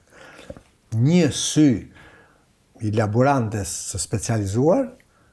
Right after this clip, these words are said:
vërteton që këtu kemi një anemi feriprive ose një anemi nga mungesa.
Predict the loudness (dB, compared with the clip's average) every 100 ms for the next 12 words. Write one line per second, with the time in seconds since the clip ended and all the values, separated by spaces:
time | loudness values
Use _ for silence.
0 | _ -10 -4 -4 -4 -6 0 0 -2 -8
1 | -10 -6 -6 -2 -2 -2 -6 -6 -4 -2
2 | -2 0 2 2 0 -4 -6 -6 -4 0
3 | 2 2 0 -2 -8 -4 -2 -2 -2 -2
4 | -4 -4 -4 -4 -6 -8 -10 -12 -16